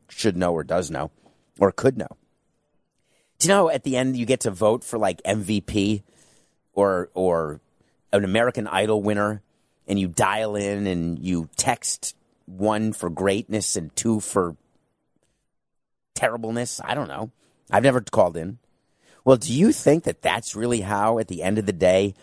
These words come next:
all these selections are made? Do you think that someone's actually taking that tabulation and making that the final final?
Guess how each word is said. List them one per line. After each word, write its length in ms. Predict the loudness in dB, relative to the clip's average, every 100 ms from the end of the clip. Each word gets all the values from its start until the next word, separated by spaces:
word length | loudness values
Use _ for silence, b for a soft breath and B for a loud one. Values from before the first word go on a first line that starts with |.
| b 4
all 220 | 6 6
these 200 | 2 -2
selections 540 | 2 2 2 -2 -2
are 80 | 0
made? 300 | 2 2 -2 -14 _ _ _ _ _
Do 100 | 2
you 140 | 4
think 240 | 6 2 0
that 120 | -2
someone's 400 | 2 2 2 2
actually 560 | 2 0 -4 -2 -2 B B B -4
taking 360 | 2 2 2 0
that 220 | 0 0
tabulation 640 | -2 -2 2 0 0 -2
and 120 | 2
making 320 | 2 0 0
that 240 | 0 0 -2
the 80 | -6
final 400 | -4 -2 0 0
final? 440 | 0 0 0 -4